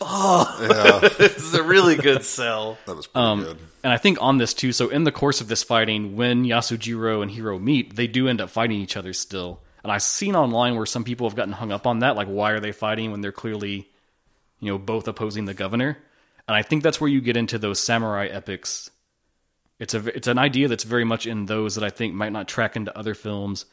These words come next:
Speaker 3: Maybe some Westerns, especially spaghetti Westerns, might
Speaker 1: Hero's
Speaker 3: have this.
Speaker 1: still a bad guy.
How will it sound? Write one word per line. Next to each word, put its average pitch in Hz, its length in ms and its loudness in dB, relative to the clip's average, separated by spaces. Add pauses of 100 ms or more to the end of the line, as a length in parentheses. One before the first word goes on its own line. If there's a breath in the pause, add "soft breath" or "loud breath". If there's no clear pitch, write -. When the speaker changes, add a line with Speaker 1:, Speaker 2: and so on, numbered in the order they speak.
(160)
Speaker 3:
Maybe 151 200 2
some 135 260 0
Westerns, 110 600 -4 (360)
especially 120 260 -2
spaghetti 101 340 -6
Westerns, 107 360 -4
might 190 80 2
Speaker 1:
Hero's 101 240 2
Speaker 3:
have 117 100 2
this. 190 80 2
Speaker 1:
still 180 100 0
a - 40 -4
bad 165 260 -2
guy. 87 320 -10